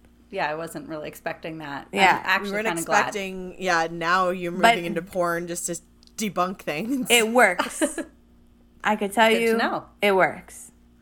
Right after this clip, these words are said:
Speaker 3: So what, you have one
Speaker 1: Well
Speaker 3: coffee and then you have an orgasm? Sorry, I just
Speaker 2: No, one coffee
Speaker 1: Like,
Speaker 2: and then
Speaker 1: during
Speaker 2: your
Speaker 1: sex.
Speaker 2: orgasm is, like,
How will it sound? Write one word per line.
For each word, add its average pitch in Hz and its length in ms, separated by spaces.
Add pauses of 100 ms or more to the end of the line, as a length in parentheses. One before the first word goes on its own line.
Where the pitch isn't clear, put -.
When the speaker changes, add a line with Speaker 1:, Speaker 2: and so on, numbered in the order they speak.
(280)
Speaker 3:
So - 180
what, 190 160
you 185 100
have 180 100
one 180 200
Speaker 1:
Well 214 120
Speaker 3:
coffee 180 360
and 185 100
then 170 100
you 165 80
have 160 120
an 160 60
orgasm? 220 600 (140)
Sorry, 131 320
I - 20
just - 300
Speaker 2:
No, 254 320 (100)
one 269 260
coffee 285 420
Speaker 1:
Like, 277 80
Speaker 2:
and 269 60
then 240 100
Speaker 1:
during 233 80
Speaker 2:
your 226 100
Speaker 1:
sex. 175 100
Speaker 2:
orgasm 247 540
is, 226 100
like, 196 320